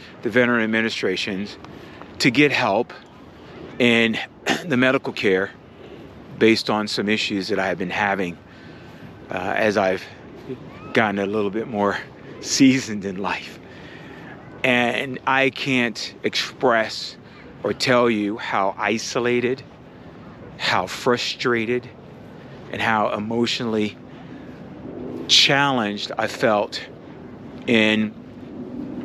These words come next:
the complexities in filling out the forms just to receive surgeries that I needed, uh, counseling that I needed, and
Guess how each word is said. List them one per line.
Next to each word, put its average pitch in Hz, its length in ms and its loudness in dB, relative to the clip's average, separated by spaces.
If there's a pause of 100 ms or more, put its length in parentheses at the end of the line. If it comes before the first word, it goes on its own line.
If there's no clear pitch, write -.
(340)
the 113 280 6
complexities 110 920 0
in 110 80 -4
filling 117 380 2
out 104 240 0
the 120 60 -8
forms 120 800 2 (800)
just 127 600 4
to 117 400 4
receive 113 880 2 (560)
surgeries 135 640 4
that 135 160 4
I 135 80 4
needed, 127 640 2 (800)
uh, 107 380 0
counseling 143 680 2
that 120 140 4
I 117 300 2 (480)
needed, 117 500 6 (920)
and 107 680 2